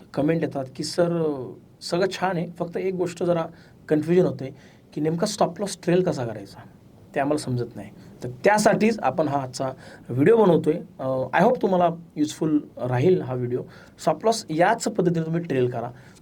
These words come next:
खूप चांगल्या पद्धतीने तुम्ही प्रॉफिट करू शकाल. माझा स्क्रीन शेअर करतोय मी. तर एक्झाम्पल घ्या की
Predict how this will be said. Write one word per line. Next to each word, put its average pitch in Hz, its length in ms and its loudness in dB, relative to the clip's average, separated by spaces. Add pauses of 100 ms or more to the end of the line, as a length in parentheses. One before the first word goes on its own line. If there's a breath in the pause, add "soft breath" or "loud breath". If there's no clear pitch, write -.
(160)
खूप - 440 0 (160)
चांगल्या 147 360 0
पद्धतीने 143 560 -6
तुम्ही 170 280 -2
प्रॉफिट 143 420 -4 (220)
करू 135 180 0
शकाल. 120 300 -6 (380 loud breath)
माझा 143 120 2
स्क्रीन 202 260 2
शेअर 214 220 4
करतोय 185 280 4
मी. 202 140 0 (1000 loud breath)
तर - 100 0 (280)
एक्झाम्पल 214 440 6
घ्या 196 220 6 (360)
की 208 600 4